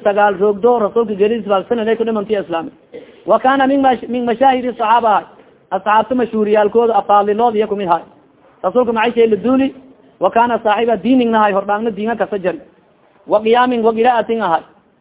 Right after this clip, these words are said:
Lan diinga saaxibe ho qiyaam le ho qira'a le. Qur'aanka may ka khatma jiray fi rak'atin ka khatma jiray. Hal rak'a ye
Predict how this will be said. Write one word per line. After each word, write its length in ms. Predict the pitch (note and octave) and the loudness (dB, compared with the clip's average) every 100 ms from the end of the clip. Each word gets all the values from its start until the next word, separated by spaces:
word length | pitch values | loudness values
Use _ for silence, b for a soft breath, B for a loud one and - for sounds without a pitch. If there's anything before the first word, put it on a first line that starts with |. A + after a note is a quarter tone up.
| - | -4
Lan 160 | A3 | -4
diinga 260 | G3+ A3+ G#3+ | -2 -4 -2
saaxibe 380 | A3+ A3 A3 A3+ | 0 2 0 0
ho 180 | A3 A3+ A3 | 2 2 2
qiyaam 260 | A3 A3+ | 2 2
le 80 | A3 | 0
ho 120 | G#3+ | -2
qira'a 300 | A3+ A3 G#3+ | 0 0 0
le. 120 | A3 A3 - - _ _ _ - | -2 -4 -6 -20 _ _ _ -2
Qur'aanka 440 | G#3+ A#3+ C4+ A#3+ | 2 4 2 0
may 160 | A#3+ B3+ | -2 -2
ka 100 | A#3+ | 0
khatma 340 | C4+ B3+ C4 | -2 -2 -4
jiray 260 | A#3 B3 A3+ | 0 0 0
fi 120 | A#3 | 2
rak'atin 480 | A3+ B3 A3 A#3+ A#3+ | 2 2 -2 -2 -4
ka 100 | A3 | 0
khatma 280 | A3+ A3+ A3+ | -2 -2 -8
jiray. 440 | G3 G3+ F#3+ D#3+ - b b b b b b | -6 -4 -2 -4 -8 b b b b b b
Hal 140 | F#3+ G3+ | -2 0
rak'a 320 | B3+ A3+ F#3+ | 0 -2 -2
ye 160 | G3+ | 0